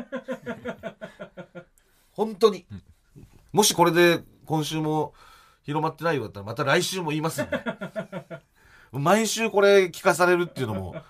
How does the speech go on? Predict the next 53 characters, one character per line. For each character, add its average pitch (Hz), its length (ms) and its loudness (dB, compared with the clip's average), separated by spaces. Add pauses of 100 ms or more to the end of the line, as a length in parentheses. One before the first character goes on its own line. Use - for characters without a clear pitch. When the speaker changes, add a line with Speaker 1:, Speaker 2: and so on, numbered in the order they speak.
(180)
Speaker 2:
リ 117 80 -6
ス - 80 -10
ナ 156 80 2
ー 147 40 6
の 143 60 2
皆 147 100 2
さ 117 80 -6
ん 101 40 -6
き - 140 -14
つ 143 140 -4
い 139 80 0
と 110 80 -4
思 101 200 -6
う 92 40 -10
ん 78 100 -14
で。 78 180 -14 (800)
え 87 340 -2
え。 - 0 - (300)
皆 139 160 4
さ 131 120 4
ん 92 80 -4
も 95 80 -4
ね、 117 120 -2
「あ、 - 0 -
手 - 120 -6
術 143 160 0
し - 120 -6
な 151 120 6
い 151 40 0
ら 156 100 2
し 202 180 -4
い - 20 0
よ」 175 100 2
と - 100 -8
か、 - 160 -10
Speaker 1:
う 92 40 -12
ん。 87 160 -16
Speaker 2:
ち - 80 -10
ょ 95 40 -8
っ - 20 -16
と 95 80 -6
一 - 180 -2
言 90 140 -6
言 87 120 -4
っ - 40 -10
て 90 160 -8
い - 20 -6
た 87 80 -6
だ 85 100 -2
け 80 80 -10
た 85 120 -6
ら 58 100 -10
と - 60 -10